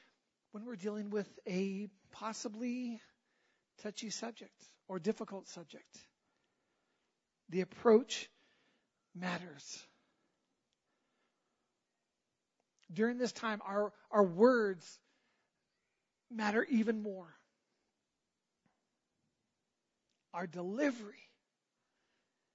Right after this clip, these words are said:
matters. Think about this. Think about the tone, the,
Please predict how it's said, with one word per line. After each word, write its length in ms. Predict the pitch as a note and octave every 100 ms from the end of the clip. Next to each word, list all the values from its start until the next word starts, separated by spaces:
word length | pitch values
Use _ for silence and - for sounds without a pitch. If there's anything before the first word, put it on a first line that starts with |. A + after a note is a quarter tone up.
| _ _ -
matters. 600 | F3+ F3+ F#3 - - - _ _ _ _ _ _ _ _ _ _ _ _ _ _ _ _ -
Think 120 | B3
about 240 | C4+ A3+
this. 280 | G3 G3 - - - _
Think 140 | B3 A#3
about 260 | B3 B3+ - _ _ _ _ _ A3
the 120 | F#3
tone, 540 | - - G#3+ F#3+ E3+ D#3+ E3+ - _ _ _ _ _ _ - _ _ _ _ _ _ _ _ _ _ _ _
the, 340 | D#3+ F#3+ F#3